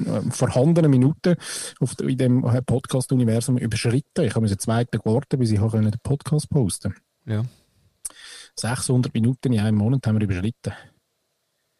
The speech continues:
Speaker 1: Crazy.
Speaker 2: Ja.
Speaker 1: Ja. Ja, wie merkst denn du das so?
Speaker 2: <laughs> Dass man etwas gut tut?
Speaker 1: Mhm.
Speaker 2: Ja, indem es mir gut tut.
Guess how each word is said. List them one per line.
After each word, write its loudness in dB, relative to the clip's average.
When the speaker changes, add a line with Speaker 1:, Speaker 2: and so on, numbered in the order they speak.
Speaker 1:
Crazy. -2
Speaker 2:
Ja. 0
Speaker 1:
Ja. 0
Ja, 4
wie 6
merkst 2
denn 6
du 6
das 2
so? 4
Speaker 2:
<laughs> 2
Dass 4
man 10
etwas -2
gut 8
tut? 2
Speaker 1:
Mhm. 2
Speaker 2:
Ja, 2
indem -2
es -2
mir 4
gut 4
tut. 4